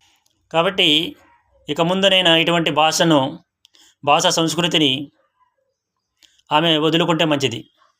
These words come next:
తెలంగాణలో పార్టీ పెట్టింది, పార్టీ పెట్టి రేవంత్ రెడ్డి గారిని ఇష్టం వచ్చినట్లు మాట్లాడింది, ఇష్టం వచ్చినట్లు తిట్టింది.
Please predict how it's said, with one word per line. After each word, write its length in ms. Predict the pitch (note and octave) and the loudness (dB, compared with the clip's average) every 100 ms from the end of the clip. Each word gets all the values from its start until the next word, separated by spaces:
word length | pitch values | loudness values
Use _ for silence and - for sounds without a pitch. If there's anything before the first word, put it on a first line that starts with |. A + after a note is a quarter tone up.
| _ _ _ _ _ _ _ _ _ _ - | _ _ _ _ _ _ _ _ _ _ -4
తెలంగాణలో 500 | D#3+ F3+ F#3+ F#3+ F#3 | 0 2 2 2 2
పార్టీ 300 | E3 D#3+ F3 | 2 0 0
పెట్టింది, 600 | E3 E3 E3+ E3 D3+ - _ _ _ _ _ _ _ _ _ | -2 -2 0 0 0 -4 _ _ _ _ _ _ _ _ _
పార్టీ 240 | D#3+ E3 F3+ | 0 2 0
పెట్టి 520 | F3+ F3 F3 E3+ D#3+ | -2 0 0 0 2
రేవంత్ 280 | D#3+ E3 E3 | 2 2 0
రెడ్డి 200 | E3 E3 | 0 0
గారిని 520 | D#3+ D#3+ D3 C#3+ - _ _ _ _ _ _ _ _ - | 0 0 -2 -4 -10 _ _ _ _ _ _ _ _ -12
ఇష్టం 160 | D3+ F3 | 0 0
వచ్చినట్లు 340 | E3+ F3+ E3 | 2 0 2
మాట్లాడింది, 500 | E3 D#3+ D#3+ D#3+ D#3 | 0 2 0 0 2
ఇష్టం 240 | D3+ C#3+ D#3 | 2 2 0
వచ్చినట్లు 320 | D3+ D3+ D3+ | 2 0 0
తిట్టింది. 600 | D3 D3+ C#3+ C3 C3+ | -2 -2 0 0 -2